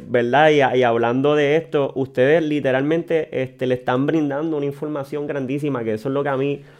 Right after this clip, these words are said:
me vuela, ¿verdad? La cabeza todo el tiempo, porque es como uno dice, a-, antes a lo mejor sin el poder de las redes sociales, pues uno estaba, pues tenía que, para llegar a la persona se hacía un poco más difícil.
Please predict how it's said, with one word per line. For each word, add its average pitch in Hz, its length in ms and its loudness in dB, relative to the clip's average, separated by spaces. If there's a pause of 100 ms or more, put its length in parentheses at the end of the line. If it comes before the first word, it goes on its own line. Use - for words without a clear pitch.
(160)
me 120 140 -4
vuela, 120 320 0
¿verdad? 123 260 -2
La 135 100 -4
cabeza 120 460 -4
todo 127 160 -2
el 127 120 -4
tiempo, 131 340 -6
porque 110 500 -4 (360)
es 135 140 0
como 147 200 2
uno 147 100 4
dice, 131 260 4
a-, 117 200 2
antes 143 380 0
a 127 120 2
lo 120 80 0
mejor 123 360 0
sin 139 220 -4
el 117 140 -4
poder 110 240 -4
de 123 100 -2
las 139 140 0
redes 147 260 -2
sociales, 151 560 0
pues 123 180 0
uno 120 180 0
estaba, 139 520 0
pues 110 180 -4 (140)
tenía 113 340 -2
que, 147 220 2
para 127 220 2
llegar 127 240 4
a 151 40 4
la 165 140 2
persona 165 480 0
se 139 100 -6
hacía 131 200 -2
un 131 80 -4
poco 147 240 -4
más 147 240 -8
difícil. 147 640 -6